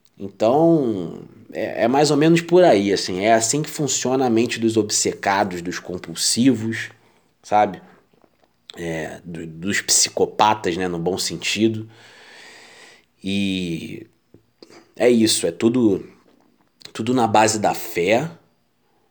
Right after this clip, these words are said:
é, do senso de merecimento e do plantar pra colher futuramente. Não tem muita,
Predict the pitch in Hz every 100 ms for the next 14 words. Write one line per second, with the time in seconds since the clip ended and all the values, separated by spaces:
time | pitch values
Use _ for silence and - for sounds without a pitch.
0 | - 85 85 80 82 90 - 107 107 95
1 | 101 95 98 - - 85 85 101 131 -
2 | 123 127 120 127 143 135 113 101 110 -
3 | 117 - 113 95 104 110 110 110 110 123
4 | 90 87 82 - - 95 92 - 104 131
5 | 117 95 104 107 107 90 82